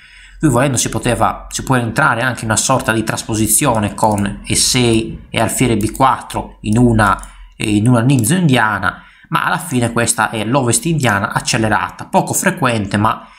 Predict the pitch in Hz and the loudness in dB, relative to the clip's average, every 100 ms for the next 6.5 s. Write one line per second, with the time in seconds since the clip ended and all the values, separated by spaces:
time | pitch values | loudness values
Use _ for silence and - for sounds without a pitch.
0 | - _ 151 151 139 120 110 - 120 107 | -20 _ -2 0 0 0 -2 0 0 0
1 | - - 123 107 120 123 - - 143 110 | -2 -2 -2 2 2 2 0 0 2 0
2 | 104 - - 120 110 104 104 104 107 107 | 0 -2 -2 2 4 4 2 0 0 2
3 | 107 - 110 117 107 110 113 104 117 98 | 2 0 0 0 2 -2 -2 2 2 0
4 | 95 - _ - 104 104 - 107 98 98 | -4 -12 _ -4 -4 -4 -4 -2 -2 -2
5 | 107 104 104 - 143 107 98 - 101 98 | 0 2 2 2 2 2 0 0 2 2
6 | - 113 101 101 | 2 2 0 -4